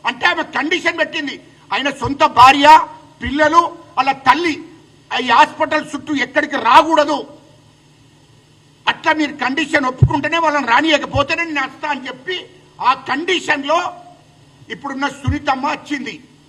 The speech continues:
గోపీనాథ్ గారు సావు బతుకులు ఉంటే, గోపీనాథ్ గారు సావు కారణం కూడా సునీతమ్మనే, కేటీఆరే. ఇది వాస్తవం. ఎవరు చెప్తున్నారో? ఇది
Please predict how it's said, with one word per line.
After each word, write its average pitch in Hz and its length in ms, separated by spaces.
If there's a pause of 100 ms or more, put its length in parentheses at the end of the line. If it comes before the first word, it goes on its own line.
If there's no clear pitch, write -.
(220)
గోపీనాథ్ 240 480
గారు 240 240
సావు 226 240
బతుకులు 202 400
ఉంటే, 165 380 (3750)
గోపీనాథ్ 330 520
గారు 330 140
సావు 320 380
కారణం 330 720
కూడా 294 440 (420)
సునీతమ్మనే, 302 920 (360)
కేటీఆరే. 302 1000 (1500)
ఇది 269 140
వాస్తవం. 294 680
ఎవరు 294 200
చెప్తున్నారో? 330 640 (640)
ఇది 330 260